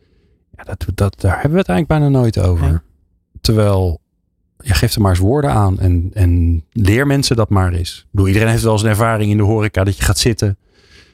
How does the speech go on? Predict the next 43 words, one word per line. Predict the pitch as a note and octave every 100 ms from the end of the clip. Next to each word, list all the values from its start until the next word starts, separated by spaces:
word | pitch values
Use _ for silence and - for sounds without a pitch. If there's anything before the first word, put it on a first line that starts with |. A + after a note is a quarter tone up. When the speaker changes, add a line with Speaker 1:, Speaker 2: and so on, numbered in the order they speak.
| _
Speaker 1:
en | -
dat | G2+ G#2
er |
inderdaad | G#2 G2+ G2+
iemand | G2+ G2+
langs | G#2+ G#2
komt | A2 F#2+
lopen | F#2 F#2 - F#2+ -
en, | G2 F2+ F2
eh, | E2+ E2+
die | F#2
ziet | F2+ A#2+
je | -
niet. | G2 G2 - - -
Eh, | G2 F#2
al | F#2
zit | F#2 G2
je | G2+
nog | G2
zo | - F#2+
te | F#2+
zwaaien | F#2 G2 F#2+ F2+
Speaker 2:
Mhm. | F#2
Speaker 1:
en | F2
weet | F#2
ik | A#2+
veel | A2
wat | G2
allemaal. | G#2 G2+ G#2+
Vind | F#2+
ik | F2+
altijd | G2 - G#2
zo'n | G#2+
awkward | G#2+ -
moment. | F#2+ F#2+ G#2+ -
Dat | E2 D2+
je |
denkt: | F#2 F2+ F2
"Eh, | - G2+ F#2
hallo? | F2+ F#2 E3+ F#3 - - E3+ C#3+
<laughs> | F#3+ G#2 D3 -
Hallo? | G2+ G#2+ A#2 _
Er | -